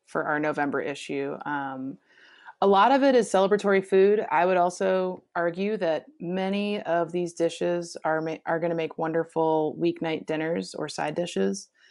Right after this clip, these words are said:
Um, and, and we went all out on the sides this year.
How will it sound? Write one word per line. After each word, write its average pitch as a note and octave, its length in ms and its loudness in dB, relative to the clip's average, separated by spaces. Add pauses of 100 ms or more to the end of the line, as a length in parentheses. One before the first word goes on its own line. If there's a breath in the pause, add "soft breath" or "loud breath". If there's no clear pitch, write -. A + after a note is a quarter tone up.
(280 soft breath)
Um, D#3 640 2
and, F3 160 0 (100)
and F3 140 0
we G#3 100 4
went G#3 220 2 (160)
all D#3+ 200 6
out D#3 280 4
on D3+ 140 -4
the D3+ 60 -8
sides D3+ 320 -6
this D3+ 280 -10
year. D3+ 340 -10